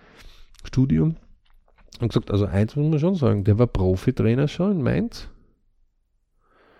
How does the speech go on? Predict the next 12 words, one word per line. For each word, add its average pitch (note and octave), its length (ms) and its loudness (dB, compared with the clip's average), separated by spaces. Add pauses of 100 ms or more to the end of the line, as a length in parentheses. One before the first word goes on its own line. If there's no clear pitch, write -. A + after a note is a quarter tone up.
(500)
Dann A#2 160 2
hat A#2+ 160 6
er B2+ 80 6
den B2 400 -2 (840)
höchsten D3 560 0 (1160)
Fußballschein B2+ 840 -2
gemacht C#3+ 540 0
als C#3+ 140 -10
Trainer, C#3+ 400 0
die C#3+ 180 -2
höchste A#2 340 -2
Trainerlizenz. C#3 920 -2